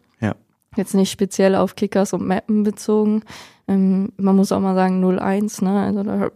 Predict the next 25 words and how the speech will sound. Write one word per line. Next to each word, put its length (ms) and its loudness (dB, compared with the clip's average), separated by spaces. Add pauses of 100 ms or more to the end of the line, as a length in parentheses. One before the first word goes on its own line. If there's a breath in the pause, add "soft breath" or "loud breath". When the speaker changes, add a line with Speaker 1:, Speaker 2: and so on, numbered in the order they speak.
Speaker 2:
standen 640 0 (280)
im 160 -2
Endeffekt 640 0
zwei 240 2
genannte 420 2
Favoriten 640 -2
auf 220 0
dem 160 -2
Feld. 440 -2
Es 140 -14
ist 180 -6
jetzt 220 -2
nicht, 240 0
dass 160 -4
der 180 0
eine 220 2
den 160 0
anderen 320 2
da 100 0
komplett 400 0
abgeschossen 680 -2
hat, 160 0
aber, 400 0 (580 soft breath)
mm, 380 4 (100)
trotzdem 640 0